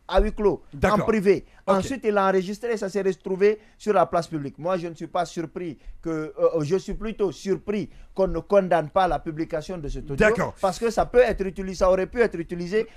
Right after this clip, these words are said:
Speaker 1: à l'U F D G, à l'interne.
Speaker 2: Oui,
Speaker 1: Parce
Speaker 2: mer-,
Speaker 1: que c'est
Speaker 2: merci,
Speaker 1: pas Gawal
Speaker 2: merci,
Speaker 1: qui l'a
Speaker 2: merci,
Speaker 1: publié.
Speaker 2: Yacine. On va donner la
Speaker 1: Quand même.
Speaker 2: parole à Habib Marwan,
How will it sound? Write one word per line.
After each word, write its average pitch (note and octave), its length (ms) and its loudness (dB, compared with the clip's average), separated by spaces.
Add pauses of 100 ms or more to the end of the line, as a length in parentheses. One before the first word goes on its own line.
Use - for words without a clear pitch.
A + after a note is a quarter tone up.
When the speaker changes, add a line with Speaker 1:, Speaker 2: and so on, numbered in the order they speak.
(100)
Speaker 1:
à D#3 100 -2
l'U F3+ 140 4
F C#3 60 -4
D E3+ 140 0
G, F#3 120 -2
à F3 140 2
l'interne. A3 500 4
Speaker 2:
Oui, F3+ 300 2
Speaker 1:
Parce F#3+ 120 6
Speaker 2:
mer-, G#3 100 4
Speaker 1:
que G3+ 60 4
c'est G#3 40 6
Speaker 2:
merci, A3+ 280 6
Speaker 1:
pas A#3+ 80 10
Gawal C#4+ 80 6
Speaker 2:
merci, A#3+ 120 4
Speaker 1:
qui G#3+ 60 -2
l'a G#3+ 60 4
Speaker 2:
merci, F3+ 160 4
Speaker 1:
publié. G#3+ 60 6
Speaker 2:
Yacine. D#3 300 4
On D#3+ 60 2
va F3 100 4
donner F#3 140 4
la F3 80 6
Speaker 1:
Quand - 60 2
même. E3+ 40 2
Speaker 2:
parole E3 220 6
à D3+ 120 8
Habib D3+ 240 4
Marwan, D3 580 4